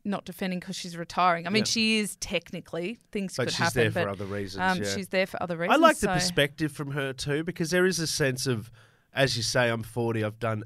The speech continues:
Speaker 2: absolutely everything, and it's not, I'm not gonna cry into my pillow. I had,
Speaker 1: No.
Speaker 2: I had a good go. I've done enough. It's all good."
Speaker 1: Yeah.
Speaker 2: Now, I, I kinda like that. I like that refreshing sort of, uh, perspective that comes at that when you've been at the top for so long.
Speaker 1: Yeah, I agree. And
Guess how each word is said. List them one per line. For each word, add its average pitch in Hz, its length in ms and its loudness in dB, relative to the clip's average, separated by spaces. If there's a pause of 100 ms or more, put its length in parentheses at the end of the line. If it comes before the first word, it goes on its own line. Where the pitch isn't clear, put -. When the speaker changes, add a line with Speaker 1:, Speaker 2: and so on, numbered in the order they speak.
Speaker 2:
absolutely 110 760 -6
everything, 107 500 -8
and 104 80 -8
it's - 180 -14
not, 110 300 -6 (360)
I'm 135 120 -6
not 139 100 2
gonna 127 160 0
cry 110 240 -4
into 98 160 -8
my 92 120 -10
pillow. 127 420 -10 (100)
I 117 120 -6
had, 110 120 -6
Speaker 1:
No. 170 80 -2
Speaker 2:
I 113 120 -4
had 104 100 -4
a 92 40 -10
good 98 220 -14
go. 123 340 -8
I've 123 140 -8
done 101 180 -8
enough. 104 320 -12
It's 113 140 -14
all 101 140 -8
good." 107 280 -12 (340)
Speaker 1:
Yeah. 180 120 -2
Speaker 2:
Now, 180 120 6
I, 208 160 6
I 226 40 8
kinda 294 280 -2
like 180 260 0
that. 90 200 -6
I 113 60 -2
like 139 240 -2
that 147 160 -6
refreshing 104 540 -10
sort 92 240 -12
of, 82 280 -18
uh, 90 280 -8 (880)
perspective 147 640 0
that 107 160 -10
comes 113 320 -4
at 107 80 -12
that 104 180 -8 (140)
when 107 160 -6
you've 101 160 -10
been 101 240 -8
at - 140 -10
the 104 80 -20
top 98 260 -10
for - 80 -18
so 95 220 -8
long. 95 220 -8
Speaker 1:
Yeah, 131 80 -12 (160)
I 392 200 -2
agree. 214 300 4
And 247 160 4